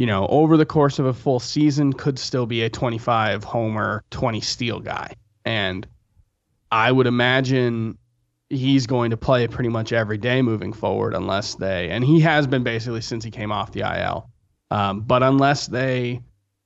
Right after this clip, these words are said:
go trade for a cer-, center fielder, and even then, I think he's probably a better player than Michael Franco at this point. So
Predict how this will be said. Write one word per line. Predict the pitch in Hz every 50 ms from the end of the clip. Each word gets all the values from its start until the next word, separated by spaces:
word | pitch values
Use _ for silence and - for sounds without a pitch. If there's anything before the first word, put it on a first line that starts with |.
| _ _ _ _
go | 135 127 131
trade | 131 - - 127 120 120 113
for | 117 - 123
a | 117 117
cer-, | - - 131 110 -
center | - - - 147 131 117 110
fielder, | 110 - 127 123 139 147 165 165 156
and | 131 143
even | 185 214 170 123
then, | 123 160 180 143 120 113 104 110 - _ _ _ _ _ _ _ _ _
I | - 131
think | 160 180 170
he's | 143 -
probably | - - 139 135 156 147 143 131
a | 123
better | 120 123 117 117 117
player | 117 139 127 120
than | 117 117
Michael | 113 110 110 - 87
Franco | - - 156 175 156 117 107 80
at | -
this | - 87 - -
point. | - - - 82 - -
So | - - - 113 104 98 98 92 98